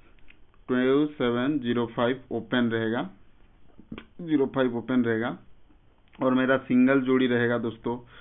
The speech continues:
फ़ाइव ज़ीरो ज़ीरो फ़ाइव, ओके, और सपट open जोड़ी रहेगा ट्वेंटी फ़ाइव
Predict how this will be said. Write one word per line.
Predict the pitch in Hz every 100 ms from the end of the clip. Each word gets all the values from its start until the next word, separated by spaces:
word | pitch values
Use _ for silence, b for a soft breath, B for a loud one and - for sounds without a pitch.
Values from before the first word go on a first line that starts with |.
| b b - -
फ़ाइव | - 120 123 127 123
ज़ीरो | 123 123 131 143 - - -
ज़ीरो | 127 120 120 113
फ़ाइव, | 123 113 131 - - - 120
ओके, | 120 135 208 - b b b b -
और | 120 117 117 113 110
सपट | 123 120 143 131 -
open | - 120 117 127 123
जोड़ी | 117 120 120
रहेगा | 117 117 117
ट्वेंटी | 117 117 113 131 127
फ़ाइव | - 123 139